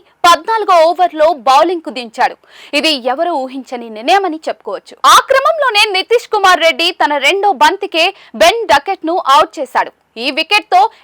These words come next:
ఇంగ్లాండ్ నలభై మూడు సున్నా నుంచి నలభై నాలుగు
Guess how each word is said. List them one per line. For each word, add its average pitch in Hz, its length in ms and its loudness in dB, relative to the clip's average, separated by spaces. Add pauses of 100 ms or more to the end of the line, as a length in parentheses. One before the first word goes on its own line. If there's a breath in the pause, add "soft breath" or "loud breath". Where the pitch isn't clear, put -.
ఇంగ్లాండ్ 403 420 2 (140)
నలభై 285 360 0
మూడు 370 180 -2 (120)
సున్నా 359 400 -2
నుంచి 339 240 -4 (180)
నలభై 277 320 -2
నాలుగు 320 240 -4